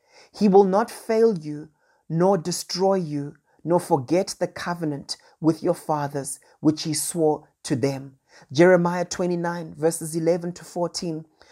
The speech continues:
"For I know the plans that I have for you, declares the Lord, plans for welfare and not for calamity, to give you a future and a hope. Then you will call upon me and come and pray to me,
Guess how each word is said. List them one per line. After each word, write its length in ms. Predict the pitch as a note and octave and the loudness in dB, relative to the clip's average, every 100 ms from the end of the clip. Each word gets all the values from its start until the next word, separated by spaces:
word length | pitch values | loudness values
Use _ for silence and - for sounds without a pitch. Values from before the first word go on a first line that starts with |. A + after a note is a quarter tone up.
| _ | _
"For 180 | - F#3+ | 4 4
I 60 | F3+ | 6
know 220 | F#3+ G3+ | 4 2
the 120 | G#3 | 2
plans 560 | - G3+ F#3+ F3 F3 - _ - | 0 2 2 2 -6 -12 _ 2
that 120 | E3 | 4
I 100 | D#3 | 4
have 240 | D#3+ F3+ F3+ | 2 -4 -4
for 200 | - D#3+ | -8 -6
you, 260 | D#3 E3 _ _ - | -6 -10 _ _ -6
declares 420 | D#3 E3+ D#3+ D3+ | -4 0 0 2
the 100 | D#3+ | 0
Lord, 340 | D#3 C3 C#3+ _ _ _ | 0 -2 -6 _ _ _
plans 380 | - F3+ F3+ F3+ | -2 4 4 2
for 160 | - D#3+ | -2 4
welfare 640 | F3 F3+ F3+ - F#3 G3+ _ _ _ - | 6 6 2 -2 0 -2 _ _ _ -4
and 160 | E3 | 0
not 200 | E3+ G3 | 0 -2
for 120 | - | -4
calamity, 720 | - F#3 F3+ F3+ E3+ - D#3 - _ _ _ | -4 -2 0 -2 -4 -8 -10 -12 _ _ _
to 80 | - | -4
give 260 | C3+ G#3 F#3+ | 2 2 4
you 140 | G#3 | 2
a 80 | F#3 | 0
future 680 | - - A3+ A3 - A3 - - | -2 -4 -2 -2 -2 -2 -2 -4
and 180 | G3 F#3+ | 0 0
a 60 | |
hope. 380 | F#3 D#3+ D#3 - _ _ _ _ _ - | 0 -2 -2 -6 _ _ _ _ _ -12
Then 460 | C3 G#2 A3+ D4 D#4 | -2 10 12 12 4
you 120 | D4+ | 2
will 200 | B3 B3 | 2 -2
call 420 | B3 - B3 B3+ - | -2 -8 -4 -4 -6
upon 520 | G#3 - G#3+ G#3 F#3+ | -10 -8 -8 -6 -6
me 260 | D#3+ D3+ _ _ _ - | -8 -10 _ _ _ -8
and 260 | F#3 F3 - | -8 -8 -12
come 520 | - A3+ D#3 D3+ - _ - | -2 0 0 -2 -10 _ -4
and 200 | F3 D3+ | -4 -4
pray 380 | - - G3+ F#3+ | -8 4 4 4
to 220 | - F#3 | -2 -4
me, 300 | D3+ C#3 - | -4 -6 -10